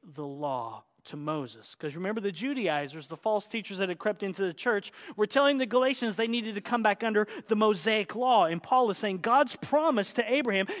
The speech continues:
came before he ever gave the Mosaic law to Moses. So Paul is saying you can't come under the law to be made right,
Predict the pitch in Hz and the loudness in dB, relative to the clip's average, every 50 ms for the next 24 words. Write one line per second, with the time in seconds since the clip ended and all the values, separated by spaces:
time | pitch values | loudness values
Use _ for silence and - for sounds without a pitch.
0 | - - - 247 247 254 254 233 202 269 240 - - - 277 320 370 381 330 220 | -10 -2 0 2 2 2 2 0 0 -2 -2 -4 -2 0 2 6 8 8 8 8
1 | 160 143 127 - - - - _ - 233 220 208 214 208 202 247 254 208 - 302 | 6 4 0 -6 -14 -20 -14 _ -2 -2 0 2 2 2 2 0 -2 0 2 4
2 | 311 349 359 277 208 214 196 175 170 165 143 170 160 151 143 131 - - - 151 | 4 4 4 2 0 0 0 0 0 -2 -2 -4 -4 -4 -4 -6 -8 -10 -8 -4
3 | 135 131 120 117 113 107 - _ _ _ _ _ _ _ _ _ - - 170 151 | -2 -2 -2 -2 -6 -12 -18 _ _ _ _ _ _ _ _ _ -14 -12 -10 -8
4 | 135 127 120 113 - - - - - - - - - - _ _ _ _ _ _ | -8 -8 -10 -12 -14 -18 -18 -16 -16 -16 -16 -16 -18 -20 _ _ _ _ _ _
5 | _ _ _ _ _ - - 151 143 - - 214 202 190 170 - 220 214 196 190 | _ _ _ _ _ -14 -12 -12 -4 0 2 2 2 2 0 -2 -4 -4 -2 -4
6 | 190 175 - - 269 262 240 - - 254 226 226 208 247 277 277 269 254 202 208 | -4 -6 -2 -2 0 0 0 4 4 4 4 6 4 2 2 2 2 0 2 2
7 | 196 185 202 220 226 220 202 - - 180 202 190 185 185 190 185 165 180 180 180 | 2 4 4 6 6 4 4 2 -2 -6 -6 -4 -2 -2 -2 -2 2 4 4 4
8 | 175 170 | 4 2